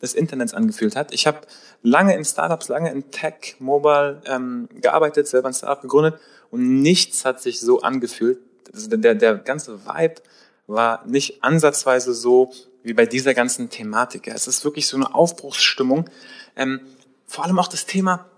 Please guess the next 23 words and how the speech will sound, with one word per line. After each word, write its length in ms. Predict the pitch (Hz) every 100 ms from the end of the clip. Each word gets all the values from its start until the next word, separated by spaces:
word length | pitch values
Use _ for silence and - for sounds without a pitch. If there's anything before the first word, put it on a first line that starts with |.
| _ _ _ _ _ -
Kollaboration 1000 | - 185 185 175 170 - - 185 208 202
und 100 | 147
Zusammenarbeit 880 | - 143 160 185 170 170 170 185 147
und 140 | 135
Zusammenhalt 720 | - 123 143 170 165 165 165
ist 280 | 135 - 147
wichtiger 460 | 226 - 151 139 120
als 220 | 120 -
irgendwie 180 | 120 120
Competition. 720 | - 117 - - 117 - 98
Ja, 120 | 131
es 120 | -
geht 160 | 170 156
jetzt 120 | 156
nicht 140 | -
darum, 260 | 123 123 107
wer 100 | -
hat 120 | -
die 60 | -
coolste 440 | - 151 - -
Chain 380 | - - 151 147
oder 100 | -
den 200 | -